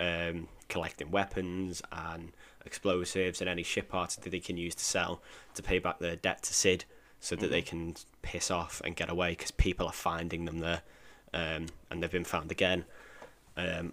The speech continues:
Speaker 1: and obviously they don't want that, and it's really cool 'cause you also get the opening with Wrecker teaching, um,
Speaker 2: Omega
Speaker 1: Omega
Speaker 2: how to
Speaker 1: about
Speaker 2: defuse
Speaker 1: explosive,
Speaker 2: a, a thermal detonator.
Speaker 1: which is, it's just a really fun scene, that, and you knew,
Speaker 2: Yeah.
Speaker 1: you knew it wasn't gonna explode,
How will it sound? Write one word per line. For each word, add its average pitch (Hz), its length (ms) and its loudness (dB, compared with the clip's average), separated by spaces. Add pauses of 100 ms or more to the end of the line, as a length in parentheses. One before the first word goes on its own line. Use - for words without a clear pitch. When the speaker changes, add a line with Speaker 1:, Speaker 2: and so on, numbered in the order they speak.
(160)
Speaker 1:
and 92 80 4
obviously 85 200 -2
they 85 80 2
don't 82 140 2
want 80 200 4
that, 85 100 4
and 76 100 4
it's 113 100 4
really 151 120 6
cool 107 260 6
'cause 101 240 0 (340)
you 98 240 6
also 98 280 6
get 95 180 2
the 101 80 8
opening 90 240 2
with 90 180 0
Wrecker 90 360 2
teaching, 87 640 -2 (840)
um, 85 260 0
Speaker 2:
Omega 92 240 2
Speaker 1:
Omega 92 120 6
Speaker 2:
how 95 80 4
to 101 100 2
Speaker 1:
about 90 200 4
Speaker 2:
defuse - 0 -
Speaker 1:
explosive, 90 720 -2 (180)
Speaker 2:
a, 95 40 -8
a 92 40 -6
thermal 92 340 -8
detonator. 95 640 -8 (340)
Speaker 1:
which 95 320 4
is, 87 280 2
it's 90 120 4
just 104 160 4
a 98 40 6
really 82 200 -2
fun 85 240 -2
scene, 85 260 2
that, 87 180 2
and 98 200 6
you 113 80 10
knew, 117 160 10
Speaker 2:
Yeah. 101 100 4
Speaker 1:
you 107 80 6
knew 110 140 8
it 110 80 6
wasn't 107 240 6
gonna 98 160 4
explode, 90 560 2